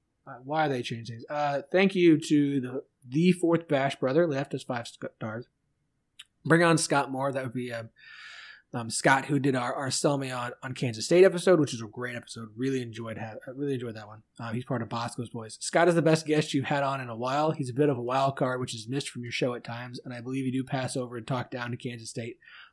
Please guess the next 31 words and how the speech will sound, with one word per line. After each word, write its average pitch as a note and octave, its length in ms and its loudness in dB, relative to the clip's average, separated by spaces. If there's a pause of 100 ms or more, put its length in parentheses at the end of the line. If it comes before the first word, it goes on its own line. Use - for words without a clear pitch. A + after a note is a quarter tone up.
more C3 180 2
than B2 140 -2
you B2 80 -4
should. F3 400 8 (260)
He E3 60 2
also D#3 160 2
seems D#3+ 220 4
to C#3 40 0
be D#3 100 6
more D3 220 2
reali-, F#3+ 400 10
realistic E3+ 420 10
about D#3+ 240 8
his C#3+ 140 4
school D3+ 300 4
than C3+ 100 -2
some D#3 160 2
of D3 120 4
the C#3+ 140 -2
other D3+ 200 4
guests C3+ 340 -2
and A#2+ 120 -4
hosts C3+ 380 -2
you C3 120 0
have C3+ 180 0
on B2 160 -2
who B2 100 -2
talk B2+ 280 -2
about A2+ 260 -8
their G#2+ 160 -10
school." - 280 -14